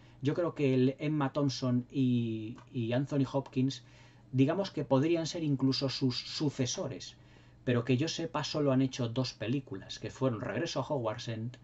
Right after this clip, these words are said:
y Lo que queda del día. Desde el punto de vista técnico, la verdad es que Lo que queda del día no se queda atrás, porque si argumentalmente, que además está basado en un relato de un japonés llamado, eh, si me lo permitís,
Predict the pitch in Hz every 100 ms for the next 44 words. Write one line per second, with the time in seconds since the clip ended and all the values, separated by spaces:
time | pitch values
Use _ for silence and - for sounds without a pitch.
0 | - - - - 143 - 123 120 107 110
1 | 101 92 87 85 87 - - - - -
2 | 127 120 120 143 156 147 131 127 - 113
3 | 123 123 123 123 131 107 104 113 123 120
4 | 110 104 98 120 113 110 117 127 117 120
5 | - 110 98 98 123 101 - - - -
6 | 127 127 - 120 104 107 104 110 139 139
7 | 143 127 - 107 98 123 120 - 110 104
8 | 131 110 92 - - - - - - -
9 | - - - 117 123 120 120 120 104 117
10 | - 131 117 120 107 104 120 98 - -
11 | - - - - - 117 113 104 95 95
12 | 95 - - 120 110 107 104 101 95 95
13 | 104 101 110 - 190 190 - - - -